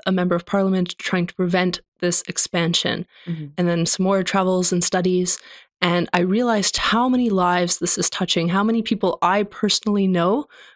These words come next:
Speaker 1: who are affected by this expansion, because
Speaker 2: Mm-hmm.
Speaker 1: euthanasia sends a message that maybe it's not so good that you're here. Maybe it would be better for you not to exist. It throws people into self-doubt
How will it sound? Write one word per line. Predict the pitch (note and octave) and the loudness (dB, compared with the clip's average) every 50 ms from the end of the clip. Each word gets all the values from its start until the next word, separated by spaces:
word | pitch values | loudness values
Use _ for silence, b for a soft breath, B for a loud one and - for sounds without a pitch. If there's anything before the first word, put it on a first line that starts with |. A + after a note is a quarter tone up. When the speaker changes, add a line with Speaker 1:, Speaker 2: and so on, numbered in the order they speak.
| B - | B -2
Speaker 1:
who | A#3+ A3+ | 0 2
are | G#3+ G#3 G3 | 2 2 2
affected | F#3+ F3+ - - F#3+ F#3 - - G3+ F3+ F3 | 0 0 0 0 0 0 0 -2 -2 0 0
by | - E3+ E3+ E3+ | 0 0 0 2
this | F3 F3 E3 - | 0 0 0 0
expansion, | F#3+ F3+ - - - D#3+ E3 E3+ E3 - - F#3+ - F#3 F#3 - | 0 0 -2 -2 0 0 0 0 0 -2 -2 -2 -4 -4 -4 -4
because | - G3 - G3 F#3+ G3 F#3+ F3+ - | -4 -2 0 2 2 2 2 0 -2
Speaker 2:
Mm-hmm. | - G3 | -2 -2
Speaker 1:
euthanasia | G3+ A3 A3 - D4 C#4 B3+ A#3 A#3 A3+ A3+ | -2 -2 0 0 0 2 2 2 2 2 0
sends | A3 - - - F#3+ F#3 F#3+ G3 G3+ - | 0 0 2 2 2 2 2 0 0 0
a | - F#3+ | 0 0
message | F#3+ G#3 A#3+ - - E3 C3 - D#3+ - - - - - | 0 2 0 0 0 0 -2 -2 -2 -2 -2 -2 -2 -2
that | - F3 F3 - - b b b b b b _ - | -2 -2 -2 -2 -6 b b b b b b _ -2
maybe | G3+ G3 G#3+ A3+ B3+ | 0 0 2 2 0
it's | B3+ A#3+ - - | 0 0 0 0
not | B3 A#3+ A#3 | 0 0 0
so | - A#3+ A3 | 0 0 0
good | F#3 A3 A3 G3+ | 0 0 0 0
that | G3+ G3+ | 0 0
you're | - G3 F#3 | 0 0 0
here. | E3+ - - C#4+ A3+ D3 D3+ E3+ | 0 0 0 0 0 0 0 0
Maybe | G3 F#3+ G3 F#3+ G#3+ | 0 0 2 2 2
it | G#3 F#3+ | 2 2
would | G3+ F#3 | 2 0
be | F#3 F#3+ | 0 0
better | F3 F3+ F3 F3+ F3+ F3+ F#3+ G#3+ - | 0 0 0 0 0 0 -2 -4 -6
for | - - G3+ | -6 -2 0
you | F#3+ F#3 F#3 | 0 2 2
not | F3+ F3+ G3 A#3 - - | 2 2 0 -2 -2 -2
to | - G#3 | -2 -2
exist. | F3+ F3 - - A3 - - - - - | -2 -2 -4 -6 -8 -8 -8 -10 -8 -4
It | - G#3 G3+ G3+ _ B B B B B B | -2 -2 -2 -4 _ B B B B B B
throws | - - A#3 A3+ A#3+ B3 A#3 - | -2 0 0 0 0 0 -2 -2
people | - - A3+ G#3 - - G3 G3 F#3+ G3 - b b b b b b _ _ - | -2 -2 -4 -2 0 0 0 0 0 -2 -4 b b b b b b _ _ -2
into | G3+ G3+ G3+ F3+ - - - G3 F#3+ F3+ E3+ E3 - | 0 0 0 0 0 2 2 2 2 2 0 0 0
self-doubt | - - - G3 F#3 F3 - - E3 D#3+ E3+ G3+ A#3 - | 0 0 2 2 0 0 0 -2 0 2 2 0 0 -2